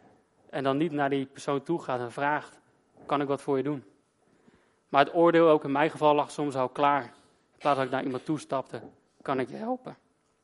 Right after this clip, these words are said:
En hoe open zijn wij in bam Noord voor mensen met een heftig verleden? Of mensen die bijvoorbeeld in een scheiding liggen? En ook terugkomend,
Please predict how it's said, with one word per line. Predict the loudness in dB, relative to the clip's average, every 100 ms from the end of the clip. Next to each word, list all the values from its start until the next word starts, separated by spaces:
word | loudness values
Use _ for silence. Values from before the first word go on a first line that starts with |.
| _ _ _ _ _ _ _ _ _ _ _ _ -20 _ _ _ _ _ -2
En | 4
hoe | 6 6
open | 6 4 4 2
zijn | 4 6
wij | 6
in | 4 6
bam | 4 6
Noord | 4 4 2
voor | -6 0
mensen | 0 0 -2
met | -4
een | -2
heftig | -4 -4 -6 -8
verleden? | -2 2 2 2 -2 -10 _ -20 -14
Of | -6
mensen | -2 -2 -2 -6
die | -6 -8 -10
bijvoorbeeld | -14 -8 -6 -6 -8
in | -10
een | -10
scheiding | -6 -2 -2 -4
liggen? | -6 -10 -18 _ _ _ _ _ _ _ _ _
En | 2
ook | 2 2
terugkomend, | -2 0 2 2 2 -2